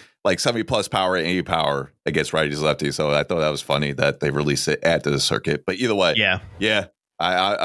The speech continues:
Speaker 1: I was very happy. Very, I'm still happy. I've been playing B R all this, uh, all this month. I mean, throughout this whole time since it got released last week.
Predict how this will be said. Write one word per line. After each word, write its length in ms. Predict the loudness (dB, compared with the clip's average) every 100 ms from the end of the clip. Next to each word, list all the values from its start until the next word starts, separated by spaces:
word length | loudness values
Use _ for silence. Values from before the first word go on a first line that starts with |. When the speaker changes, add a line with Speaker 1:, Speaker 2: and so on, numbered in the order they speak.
| 0
Speaker 1:
I 40 |
was 200 | 0 -4
very 280 | -2 0 2
happy. 540 | 2 2 0 -2 -4 -8 _
Very, 320 | -2 0 0 -2 -4 0
I'm 180 | 0 0
still 340 | -2 0 0
happy. 500 | 0 0 -2 -6 -6 _ _ -8
I've 140 | -2
been 160 | -2 0
playing 240 | 0 0
B 140 | -2
R 200 | 0 0
all 220 | 0 0 0
this, 300 | -2 -4 -8 _ _ _ _
uh, 220 | -2 0 0
all 140 | 0 2
this 260 | 0 0
month. 240 | -2 -2 -2
I 60 | 0
mean, 280 | 0 0 -6 _ -4
throughout 280 | 0 0 0
this 160 | -4
whole 160 | -2 -2
time 280 | 0 -2 -2
since 240 | -4 -4
it 40 | 0
got 180 | 0
released 320 | 2 0 0 0
last 260 | 0 0
week. 420 | 0 0 0 -14